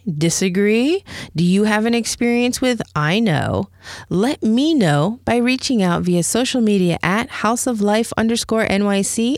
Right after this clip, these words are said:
or via the website house of life N Y C dot com.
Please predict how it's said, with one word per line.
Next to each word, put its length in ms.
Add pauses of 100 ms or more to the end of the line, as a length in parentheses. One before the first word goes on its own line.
(140)
or 400 (420)
via 320
the 140
website 640 (220)
house 320
of 120
life 260
N 140
Y 140
C 240
dot 240
com. 480